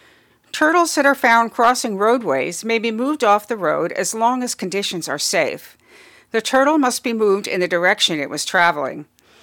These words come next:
When a turtle is moved to a new area, it is displaced from its home range and removed from its population.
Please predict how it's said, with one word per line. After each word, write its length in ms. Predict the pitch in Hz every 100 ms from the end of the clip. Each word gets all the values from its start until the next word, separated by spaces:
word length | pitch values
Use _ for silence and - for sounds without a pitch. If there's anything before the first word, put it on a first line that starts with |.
| - _
When 160 | 240 254
a 60 |
turtle 360 | 254 302 302 302
is 200 | 233 226
moved 260 | 233 247 233
to 140 | 226
a 60 | 202
new 240 | 226 226
area, 580 | 190 226 196 143 143 147 -
it 140 | 208
is 140 | 202 -
displaced 640 | 214 - - 269 294 -
from 140 | 220 190
its 160 | 190
home 280 | 214 233 226
range 520 | 190 196 143 165 165 -
and 160 | 190
removed 400 | 185 196 226 226
from 220 | - 175
its 100 | 175
population. 920 | - 180 175 175 175 185 185 135 -